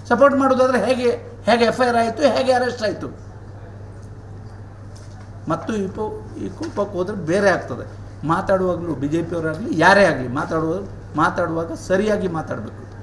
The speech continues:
ನಾವೇನು ಮಾಡಿದ್ದಾರೆ ಅನ್ನೋದು ನೋಡಿ ಮಾತಾಡಬೇಕು. ಟಿ ವಿಯವರು ಹಾಗೆ ಸುಮ್ಮನಿದ್ದಾರೆ. ಸುಮ್ಮನೆಲ್ಲಿದ್ದಾರೆ ರೀ? ಇಲಾಖೆ ಇರೋದು ಇದನ್ನು ಕಂಟ್ರೋಲ್ ಮಾಡಲಿಕ್ಕೆ. ಸರ್ಕಾರ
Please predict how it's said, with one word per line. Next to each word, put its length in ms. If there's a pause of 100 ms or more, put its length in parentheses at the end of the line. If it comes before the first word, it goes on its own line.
(260)
ನಾವೇನು 360
ಮಾಡಿದ್ದಾರೆ 380
ಅನ್ನೋದು 260
ನೋಡಿ 240
ಮಾತಾಡಬೇಕು. 580 (420)
ಟಿ 100
ವಿಯವರು 320
ಹಾಗೆ 240
ಸುಮ್ಮನಿದ್ದಾರೆ. 760 (440)
ಸುಮ್ಮನೆಲ್ಲಿದ್ದಾರೆ 680
ರೀ? 280 (1080)
ಇಲಾಖೆ 340
ಇರೋದು 580 (600)
ಇದನ್ನು 280
ಕಂಟ್ರೋಲ್ 320
ಮಾಡಲಿಕ್ಕೆ. 420 (600)
ಸರ್ಕಾರ 380